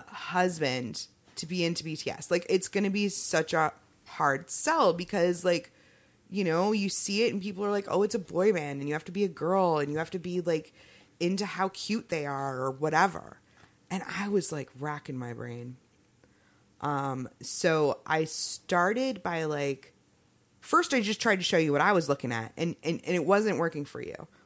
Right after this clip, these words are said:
What brought me in did not bring you in. So I just started doing slow little things. Like, I'm like, "Oh, you know that they did these mixtapes."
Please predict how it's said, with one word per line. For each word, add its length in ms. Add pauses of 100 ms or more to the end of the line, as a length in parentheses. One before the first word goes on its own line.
What 180
brought 240
me 180
in 100
did 140
not 160
bring 180
you 140
in. 220 (640)
So 180
I 100
just 180
started 340 (120)
doing 420
slow 380
little 280
things. 340
Like, 140
I'm 100
like, 220
"Oh, 220
you 160
know 200
that 200
they 120
did 220
these 220
mixtapes." 640